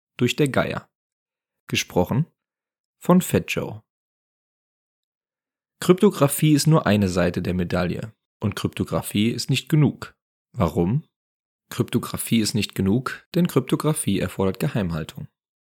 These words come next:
Sie erfordert Schlüsselinhaber. Und wenn es um ein globales Währungssystem geht, wollen wir nicht, dass irgendjemand den Hauptschlüssel besitzt. Bei Bitcoin ist ein privater Schlüssel nur die eine Hälfte der Gleichung.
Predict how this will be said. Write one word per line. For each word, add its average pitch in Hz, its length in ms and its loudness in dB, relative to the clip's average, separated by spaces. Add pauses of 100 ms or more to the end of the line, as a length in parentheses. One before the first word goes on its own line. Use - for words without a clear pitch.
(120)
Sie - 180 0
erfordert 135 420 2
Schlüsselinhaber. 87 960 -2 (160)
Und 95 160 -4
wenn 95 140 4
es 90 100 -2
um 92 80 -2
ein 92 140 0
globales 92 480 0
Währungssystem 113 640 0
geht, 113 320 0 (300)
wollen 156 240 4
wir 170 80 4
nicht, - 500 -2
dass 156 180 0
irgendjemand 110 640 2
den 143 200 0
Hauptschlüssel - 480 -4
besitzt. - 640 -6 (840)
Bei 113 120 2
Bitcoin 160 480 4
ist - 160 -2
ein 101 100 2
privater 101 460 0
Schlüssel 117 340 -2
nur 107 140 -2
die 123 160 -4
eine 101 240 2
Hälfte 85 340 -4
der - 140 -4
Gleichung. - 480 -6